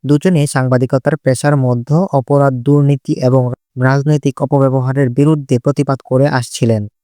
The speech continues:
সাংবাদিক সমাজ বলছে, এই হামলা ও হত্যাকাণ্ডে স্বাধীন মত প্রকাশ ও গণমাধ্যমের উপর এক ভয়াবহ আঘাত। তারা দ্রুত দোষীদের গ্রেপ্তার ও বিচারের দাবিতে আন্দোলনের প্রস্তুতি নিচ্ছে। আইনশৃঙ্খলা বাহিনী জানিয়েছে, ঘটনা তদন্ত চলছে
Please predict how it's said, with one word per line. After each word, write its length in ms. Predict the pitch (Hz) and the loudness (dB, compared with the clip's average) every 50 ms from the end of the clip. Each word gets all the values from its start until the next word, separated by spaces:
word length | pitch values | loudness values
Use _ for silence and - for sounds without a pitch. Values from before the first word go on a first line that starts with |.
| _ _ _ | _ _ _
সাংবাদিক 420 | - - 139 143 139 143 139 151 - | -6 -4 -2 0 -2 -2 -4 -4 -4
সমাজ 260 | - 143 143 139 131 | 0 0 0 0 2
বলছে, 480 | 123 120 113 107 - - 113 107 110 113 - _ - | 2 0 0 0 -4 -6 -6 -6 -6 -8 -12 _ 0
এই 160 | 147 151 151 143 | 2 2 2 2
হামলা 300 | - 123 135 143 147 147 | 0 -2 0 2 2 2
ও 180 | 143 127 123 123 - | 2 2 0 0 0
হত্যাকাণ্ডে 560 | 135 135 _ - 156 - 160 147 127 123 131 143 | -2 -4 _ -4 -4 -2 0 0 0 0 -2 -2
স্বাধীন 420 | - - - 131 123 131 151 151 147 | -4 -4 -2 -2 0 0 0 0 2
মত 200 | 139 135 139 _ - | 0 0 -2 _ -4
প্রকাশ 340 | - 147 - - 147 - - | -4 -4 -2 -2 -4 -2 -2
ও 100 | 127 120 - _ _ _ _ _ - | -4 -4 -4 _ _ _ _ _ -2
গণমাধ্যমের 560 | 139 143 156 165 165 160 151 - 165 170 170 | 0 0 2 2 2 0 2 2 2 2 4
উপর 320 | 160 151 - 135 139 151 160 180 | 2 2 2 2 0 0 0 -2
এক 280 | - 147 139 131 123 117 | -2 0 0 0 0 0
ভয়াবহ 440 | 120 123 127 139 139 139 139 147 151 - - | 0 2 2 2 2 2 2 0 0 -2 -4
আঘাত। 340 | 120 110 107 117 107 104 _ _ _ _ _ _ _ - | -4 -2 0 -2 -2 -2 _ _ _ _ _ _ _ -4
তারা 220 | 151 147 151 156 | -2 0 0 0
দ্রুত 340 | 143 123 120 127 127 - 156 | -2 -2 -2 -2 0 0 0
দোষীদের 440 | 143 127 123 - 139 135 156 147 127 | 0 0 -2 -4 -2 -2 0 -2 -2
গ্রেপ্তার 440 | 120 - 139 139 - - - 147 131 | 0 0 0 0 0 0 -2 0 0
ও 80 | 131 | 0
বিচারের 420 | 117 135 131 - 151 143 143 139 127 | 0 0 -2 0 0 0 0 0 -2
দাবিতে 380 | - 135 - - 143 - - | -4 -4 -2 -2 -2 0 0
আন্দোলনের 520 | 117 110 123 135 135 143 139 135 135 143 143 | 0 0 0 0 0 0 0 2 2 0 0
প্রস্তুতি 400 | - 156 135 - - 135 - 131 | 0 -2 -2 -2 -4 -4 -2 -2
নিচ্ছে। 360 | 127 117 - - - - 107 117 - _ _ _ _ _ _ _ - | -2 -2 -4 -8 -8 -8 -8 -10 -10 _ _ _ _ _ _ _ -6
আইনশৃঙ্খলা 600 | 135 143 151 151 - - - 160 156 - 160 156 | -4 -2 -2 -2 -4 -4 -4 -4 0 2 2 2
বাহিনী 360 | 143 131 127 131 139 139 139 127 | 2 2 0 0 0 0 0 0
জানিয়েছে, 480 | 127 123 123 123 123 120 - - 139 | 0 0 0 0 0 -2 -2 -2 -4
ঘটনা 360 | 123 - 123 117 127 139 143 139 | -2 -2 0 0 0 0 0 0
তদন্ত 380 | - 135 120 131 127 131 143 | 0 0 0 0 0 0 -2
চলছে 500 | 139 - 139 127 117 - - - 107 104 | -2 0 0 0 0 -2 -6 -8 -6 -8